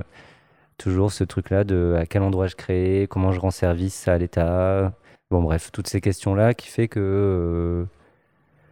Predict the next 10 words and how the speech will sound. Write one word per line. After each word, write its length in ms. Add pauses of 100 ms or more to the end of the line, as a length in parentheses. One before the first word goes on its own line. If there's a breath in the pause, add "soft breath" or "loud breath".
(520 soft breath)
parfois, 540
ce 120
statut, 440
il 80
oriente 300
le 80
travail 440
vers, 260
euh, 340
du, 760